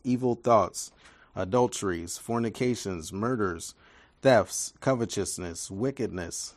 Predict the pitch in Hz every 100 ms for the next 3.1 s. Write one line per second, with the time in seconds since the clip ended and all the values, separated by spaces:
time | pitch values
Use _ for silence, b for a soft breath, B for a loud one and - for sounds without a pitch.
0 | - 98 95 - 143 101 - - 98 101
1 | - 143 113 95 - 90 80 - - _
2 | - 98 95 127 131 120 113 120 107 87